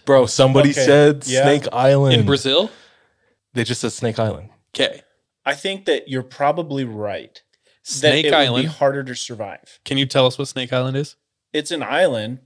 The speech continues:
Speaker 2: that basically
Speaker 1: <laughs> Thank
Speaker 2: it
Speaker 1: you. With
Speaker 2: snakes
Speaker 1: snakes.
Speaker 2: on.
Speaker 3: <laughs> Oh my gosh,
Speaker 2: But
Speaker 3: you
Speaker 2: there's
Speaker 3: got
Speaker 2: like a snake for every, like, three feet on this island.
Speaker 3: Yeah, it's, like, the most heavily populated, dense snake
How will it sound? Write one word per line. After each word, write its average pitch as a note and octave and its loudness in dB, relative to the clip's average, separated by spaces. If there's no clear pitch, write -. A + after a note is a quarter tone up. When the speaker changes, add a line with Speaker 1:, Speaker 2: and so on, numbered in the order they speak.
Speaker 2:
that C3 -4
basically C#3+ -4
Speaker 1:
<laughs> - -12
Thank C3 -2
Speaker 2:
it A#2 -4
Speaker 1:
you. F2+ -14
With C3+ 0
Speaker 2:
snakes D#3+ 0
Speaker 1:
snakes. - -4
Speaker 2:
on. C#3 0
Speaker 3:
<laughs> - -12
Oh F3 2
my C#3 -4
gosh, A#2 -6
Speaker 2:
But G3 2
Speaker 3:
you - -16
Speaker 2:
there's G3+ 2
Speaker 3:
got G3+ 4
Speaker 2:
like F#3+ 4
a E3+ 8
snake F#3 2
for - 2
every, E3 2
like, C#3+ 2
three D3+ -2
feet C3+ -10
on B2 -4
this A2+ -10
island. F#2 -10
Speaker 3:
Yeah, A#2 4
it's, D3+ 0
like, D3+ 2
the D#3+ 2
most D3 0
heavily D#3+ -4
populated, B2+ -2
dense A#2+ -6
snake A#2+ -6